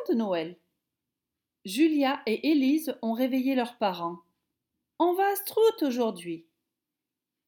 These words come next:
Vous ne connaissez pas Strout et vos petits ne demandent pas à y aller ? C'est pourtant un très joli village des Vosges du Nord.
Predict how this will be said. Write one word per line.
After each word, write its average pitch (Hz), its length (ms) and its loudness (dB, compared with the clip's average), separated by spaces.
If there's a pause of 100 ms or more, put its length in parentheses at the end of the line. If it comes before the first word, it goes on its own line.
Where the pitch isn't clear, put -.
(200)
Vous 220 160 -2
ne 247 100 2
connaissez 262 400 0
pas 285 180 0
Strout 330 560 -6 (320)
et 247 100 -2
vos 254 140 0
petits 269 380 -2
ne 294 100 4
demandent 240 360 -2
pas 294 140 2
à 294 60 2
y 294 120 0
aller ? 294 380 -2 (960)
C'est - 140 -10
pourtant 226 340 -2
un 226 80 -2
très 247 260 -2
joli 269 280 -2
village 247 380 -2
des 214 140 -4
Vosges 208 340 -8
du 214 120 -8
Nord. 180 420 -12